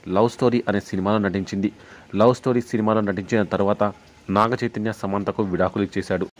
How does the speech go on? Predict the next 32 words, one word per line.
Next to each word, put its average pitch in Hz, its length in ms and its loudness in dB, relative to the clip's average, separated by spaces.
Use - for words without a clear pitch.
ఇక 110 160 4
తమిళ 123 360 2
స్టార్ 120 380 2
హీరో 117 180 -4
ధనుష్ 101 300 -6
సైతం 107 380 0
సాయి 110 300 -2
పల్లవితో 131 420 2
నటించిన 104 380 -6
తర్వాత 104 440 0
తన 98 120 -2
భార్యకు 98 420 0
విడాకులు 92 360 0
ఇచ్చారు. 101 340 -2
మారి 113 320 4
టూ 147 100 0
సినిమాలో 120 380 -2
నటించిన 110 320 -6
తర్వాత 101 480 0
ధనుష్ 95 420 -4
తన 98 80 -2
భార్య 95 360 0
ఐశ్వర్యకు 101 440 0
విడాకులు 95 380 0
ఇచ్చేశాడు. 98 420 -2
దీంతో 104 320 0
సాయి 104 300 2
పల్లవి 117 420 0
ఏ 127 200 4
హీరోతో 143 340 4
సినిమా 117 400 0
చేసినా 110 320 -2